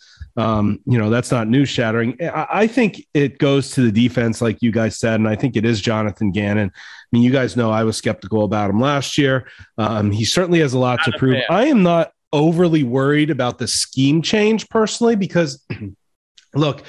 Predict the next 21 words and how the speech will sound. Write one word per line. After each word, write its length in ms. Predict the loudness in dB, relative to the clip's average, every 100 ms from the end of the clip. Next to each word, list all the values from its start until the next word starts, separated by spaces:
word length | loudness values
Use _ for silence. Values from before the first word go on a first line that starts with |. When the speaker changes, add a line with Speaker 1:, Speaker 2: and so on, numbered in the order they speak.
| -20 -20 -16 -4
Speaker 1:
in 100 | 2
the 120 | 4
N 80 | 2
F 120 | 2
L 160 | 0 0
these 200 | 0 0
days, 260 | 0 0 0
all 220 | 0 2
these 200 | 0 0
defenses 640 | 0 0 -2 -2 -4 -2
are 80 | 0
multiple. 640 | 0 0 -2 -4 -2 0
They're 160 | -2 -4
switching 480 | -4 -4 -2 -2
back 280 | 0 -2 -4
and 160 | -8 -6
forth. 360 | -2 0 -2 -2
They're 140 | -2
Speaker 2:
Mm-hmm. 160 | -2 -2
Speaker 1:
hybrid. 380 | 0 0 -2 -2
So 380 | -4 -4 -6